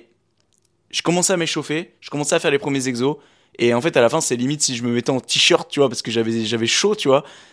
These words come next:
Et, euh, et en fait, là, t'es content, tu vois, t'es, t'es, t'es en mode good, mais quand tu commences, mais t'es en mode, euh, « Mais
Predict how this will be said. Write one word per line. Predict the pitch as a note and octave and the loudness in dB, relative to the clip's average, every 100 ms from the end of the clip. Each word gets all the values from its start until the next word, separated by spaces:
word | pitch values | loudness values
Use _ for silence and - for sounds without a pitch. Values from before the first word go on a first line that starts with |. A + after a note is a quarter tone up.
| _ _ | _ _
Et, | - A2 | -2 2
euh, | A2 G#2+ | 4 4
et | - | 4
en | A#2+ | 2
fait, | E3+ D#3 | 2 2
là, | D#3 | 0
t'es | C3+ | 0
content, | - C3 D3 | -8 -4 -4
tu | C3+ | -2
vois, | A2 | -6
t'es, | A2 G#2+ | -4 -6
t'es, | G#2 A2+ | -4 -6
t'es | G#2+ | 0
en | A2 | 0
mode | A2 A2+ | 0 0
good, | C3+ | -2
mais | G#2+ | -2
quand | - A#2 | -2 -2
tu | D3+ | -2
commences, | - D3+ D3 D3 - - _ _ - | -2 0 0 -2 -6 -10 _ _ -12
mais | A2 | -10
t'es | A2 | -6
en | G2+ | -4
mode, | A2 G2+ | -2 -2
euh, « | G2+ F2+ E2+ F2 - | -4 -6 -8 -10 0
Mais | - | 0